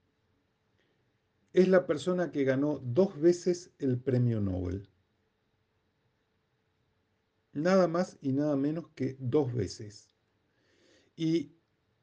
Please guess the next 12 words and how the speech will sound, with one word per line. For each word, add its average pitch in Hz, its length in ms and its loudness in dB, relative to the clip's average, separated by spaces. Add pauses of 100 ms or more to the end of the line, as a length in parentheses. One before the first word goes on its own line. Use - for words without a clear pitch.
(340)
era 180 160 8
un 175 160 6
médico 156 640 4 (1120)
que 160 120 2
estudiaba 147 800 4 (1160)
los 147 260 6
nutrientes, 147 880 0 (100)
qué 220 160 2
nutrientes 202 880 0 (200)
el 139 200 4
cuerpo 165 440 4
necesitaba, 135 880 -4